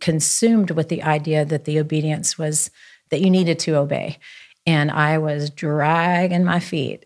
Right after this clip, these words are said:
because, uh, well, a lot of becauses, but one of them, I think, was because I've, I've grown up in church. I've been around church my whole life. I've seen, uh, the pitfalls of church and church people. And, um, some of you people are awesome, just to be reminded.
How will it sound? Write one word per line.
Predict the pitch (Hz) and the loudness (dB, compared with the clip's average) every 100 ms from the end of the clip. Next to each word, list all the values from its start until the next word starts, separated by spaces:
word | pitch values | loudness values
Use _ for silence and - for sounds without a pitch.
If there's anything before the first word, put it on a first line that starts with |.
| _ | _
because, | - 175 175 - 277 190 151 202 - - _ - _ _ _ - | -2 -2 -2 0 2 2 2 -2 -4 -10 _ -20 _ _ _ 0
uh, | 185 | 2
well, | 202 233 | 4 2
a | 190 | 2
lot | 175 | 2
of | 151 143 | 0 -2
becauses, | - - - 147 131 175 | -8 -6 -6 -6 -6 -8
but | 202 180 208 | -2 -2 2
one | 196 202 | 4 4
of | 180 165 | 2 -2
them, | 147 151 | -2 -2
I | 147 | -2
think, | - 160 147 | -2 -4 -2
was | 160 - | -4 -2
because | 170 - 180 | -4 0 2
I've, | 190 180 - - | 2 -2 -6 -6
I've | 175 | -2
grown | 185 202 | 2 4
up | 262 269 | 4 0
in | - | -8
church. | - - - - | -8 -8 -8 -6
I've | 160 | 0
been | 185 | 2
around | 180 185 185 | 4 2 2
church | 190 175 | 0 0
my | 175 | -2
whole | 160 165 | -2 -2
life. | 156 165 165 160 | -2 0 0 -2
I've | 156 | -4
seen, | - - 180 175 170 160 - - _ - | -4 -2 2 2 0 -2 -10 -20 _ -4
uh, | 160 | -2
the | 156 | -2
pitfalls | - 175 - 170 156 165 - | -2 -4 -2 0 2 0 -2
of | 165 160 156 | -2 -2 -2
church | - 165 165 208 - | -2 0 2 0 0
and | 165 | 0
church | 165 165 - - | 0 -2 -4 -2
people. | 175 175 262 277 _ _ | -2 0 -2 -4 _ _
And, | 156 151 147 147 | -2 0 0 -4
um, | 165 160 151 143 147 _ _ - - - | -6 -4 -4 -6 -8 _ _ -20 -20 -12
some | - 147 156 | -4 -2 0
of | |
you | 151 160 | 0 -2
people | 180 180 170 | -2 0 0
are | - | 0
awesome, | 135 165 - 247 247 | -4 -4 0 2 2
just | 175 - | 0 -6
to | 165 | -4
be | 165 | -2
reminded. | 156 156 156 165 233 214 | 0 2 0 0 0 -2